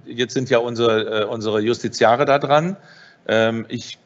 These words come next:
weiß jetzt nicht auswendig, ob die, äh, auch externe Expertise dafür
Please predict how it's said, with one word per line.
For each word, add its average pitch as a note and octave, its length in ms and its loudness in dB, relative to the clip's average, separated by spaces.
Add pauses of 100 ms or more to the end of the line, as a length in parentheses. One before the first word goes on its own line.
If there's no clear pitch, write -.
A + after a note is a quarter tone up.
(300)
weiß A2 420 -2
jetzt C#3 240 -4
nicht C#3+ 320 -8
auswendig, A2+ 640 -4
ob G#2+ 180 -4
die, A2 240 -2
äh, A2 320 -2
auch - 220 0
externe A#2+ 600 0
Expertise A#2 680 -2
dafür G#2+ 580 0